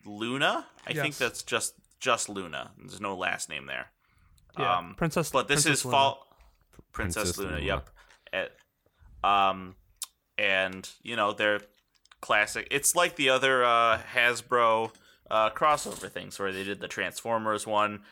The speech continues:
Speaker 1: and the Nerf one and the Dungeons and Dragons one. Uh, this one's My Little Pony now. And, uh, I just, <laughs> when you see that, when you see the headline,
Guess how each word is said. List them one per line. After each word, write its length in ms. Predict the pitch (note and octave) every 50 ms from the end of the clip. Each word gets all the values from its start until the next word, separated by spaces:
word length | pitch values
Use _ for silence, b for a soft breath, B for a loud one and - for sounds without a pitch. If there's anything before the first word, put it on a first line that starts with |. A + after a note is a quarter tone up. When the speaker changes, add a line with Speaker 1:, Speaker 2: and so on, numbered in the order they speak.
| B B
Speaker 1:
and 180 | - G#2 G2+ F#2+
the 40 | F2+
Nerf 360 | F#2 F#2 F#2+ F#2+ F#2+ - -
one 320 | G2+ G2+ G2 F#2+ G2 F#2+ B B B B -
and 100 | G#2+ G#2
the 80 | G2+
Dungeons 440 | F#2+ G2 G2 G2 F#2+ G2+ G2 F#2 -
and 120 | F#2+ F#2
Dragons 540 | - F#2 E2 D#2 D#2+ E2 D#2+ E2+ E2+ E2 -
one. 380 | - F#2 F2+ F#2 F2+ F2+ F#2 - b b b b b b b b _
Uh, 300 | - G#2 F2+ E2+ E2+ E2+ E2+ -
this 160 | G#2 - -
one's 220 | G2 F#2 F#2+ -
My 140 | G#2+ F#2+ F#2+
Little 220 | G2+ A2+ A#2 A#2+ B2
Pony 340 | - D#3+ D#3 D#3+ B2+ F#2+ F#2
now. 300 | F2 D#2 C2+ C#2+ - - _ b b b b b b b b b b b b _ - - _ _ _ _ -
And, 320 | F#2 G2 F#2 F2+ F2+ F2+
uh, 220 | F2+ F2+ F2+ F2+ F#2 - _ _ _ _ _ _ _ _ _ _ _ _ _
I 80 | - F#2
just, 280 | F#2+ G2+ G2+ - - - B B C5+ B B B
<laughs> 220 | B B B B
when 160 | - C#3+ D3 C#3+
you 80 | D3
see 240 | C#3+ - - C4 B3
that, 260 | D#3+ B2+ G#2 F#2 -
when 140 | B2+ E3 F3
you 80 | E3+ E3
see 220 | D#3+ - - C#4+ C#4+
the 140 | A#3+ G3+ E3
headline, 560 | - G3+ F#3+ F3 D3 C3 A#2 G2+ F#2+ F#2+